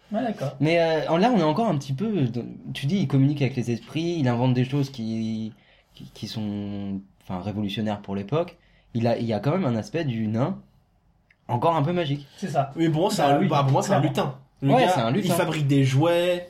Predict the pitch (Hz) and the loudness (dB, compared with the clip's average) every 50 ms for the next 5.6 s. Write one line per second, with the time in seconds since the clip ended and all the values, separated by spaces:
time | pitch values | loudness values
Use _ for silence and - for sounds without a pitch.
0 | - - _ _ 135 131 131 131 131 131 135 127 147 147 147 196 214 - 185 143 | -18 -20 _ _ -2 0 2 4 4 4 2 2 2 2 2 4 4 2 2 2
1 | - 175 175 185 185 160 147 156 156 160 151 147 - - - - 165 156 160 156 | 2 2 2 2 2 0 -2 -2 0 0 -2 -2 -4 -8 -10 -2 0 2 2 2
2 | 143 143 151 151 143 156 151 - - 180 185 196 185 156 139 127 143 139 151 160 | 2 2 2 2 2 2 2 0 2 2 2 2 2 2 2 2 2 2 2 0
3 | 160 151 139 127 127 131 131 135 131 - 143 147 147 139 - 135 131 127 123 120 | 0 0 0 0 2 4 4 2 4 2 0 0 0 -2 -4 -2 -2 -2 -2 -2
4 | 120 135 139 143 139 135 135 - - 123 123 127 135 139 135 147 190 269 277 262 | 0 2 2 2 2 0 -2 -4 -6 -4 -2 -2 -2 -2 -2 -4 -4 -4 -6 -6
5 | 220 196 196 202 202 202 202 196 - - 196 202 | -6 -6 -6 -4 -6 -6 -8 -10 -14 -16 -16 -16